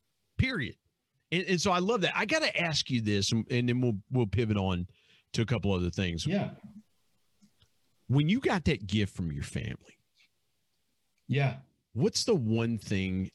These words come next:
Speaker 1: that you feel like that you were able to impart to them that made something in each of their lives possible?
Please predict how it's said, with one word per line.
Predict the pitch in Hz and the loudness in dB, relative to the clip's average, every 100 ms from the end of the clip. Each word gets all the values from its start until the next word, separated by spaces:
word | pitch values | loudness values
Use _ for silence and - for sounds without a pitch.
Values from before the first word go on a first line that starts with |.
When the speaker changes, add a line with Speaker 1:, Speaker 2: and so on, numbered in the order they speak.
| 98 | -2
Speaker 1:
that | 98 | 0
you | 101 101 | 2 4
feel | 107 - 110 95 | 2 2 2 2
like | 85 80 - | 2 0 -2
that | 85 90 | -6 0
you | 92 98 | 4 4
were | 85 - | 2 -2
able | 98 87 82 87 | 0 0 0 -2
to | - 98 | 0 0
impart | 80 76 - 90 - - | 0 -2 -4 -4 -4 -4
to | 92 | -4
them | 76 78 71 67 69 - _ _ _ _ _ _ | -2 -2 -2 -4 -8 -12 _ _ _ _ _ _
that | 98 104 | -4 -2
made | 104 104 104 90 | -2 0 -2 -2
something | - 120 120 120 104 | -2 -2 -2 -2 -2
in | 90 - | -2 -4
each | 123 107 - | -4 -2 -2
of | 87 | 0
their | 82 | 0
lives | 78 71 67 - - | -2 -2 -4 -6 -6
possible? | - - 65 - - - | -6 -4 -4 -4 -6 -12